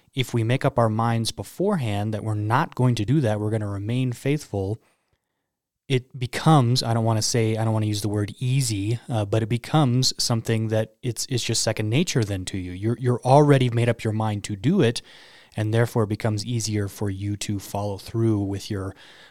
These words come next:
uh, your plans. Uh, if you're going to, your faith is kind of a, uh, quick fix, uh, Band-Aid option, uh, you know, you're,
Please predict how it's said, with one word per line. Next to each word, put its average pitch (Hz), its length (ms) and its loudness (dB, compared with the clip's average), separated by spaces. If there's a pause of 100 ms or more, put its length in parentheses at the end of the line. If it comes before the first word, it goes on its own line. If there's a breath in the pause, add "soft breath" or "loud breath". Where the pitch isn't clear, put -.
(120)
uh, 104 260 -4
your 104 140 -2
plans. 127 640 -2
Uh, 107 220 -2 (460)
if 127 240 -4
you're 120 340 4 (140)
going 147 360 6
to, 113 420 4 (500 loud breath)
your 113 300 0
faith 131 440 2
is 107 120 -2
kind 117 240 0
of 107 100 -2
a, 104 280 2 (540 soft breath)
uh, 95 380 -6
quick - 220 2
fix, - 640 0 (100)
uh, 104 320 -2
Band-Aid 113 800 2
option, 110 640 0 (180)
uh, 104 160 -2
you 107 80 -6
know, 104 220 -2
you're, 107 240 -2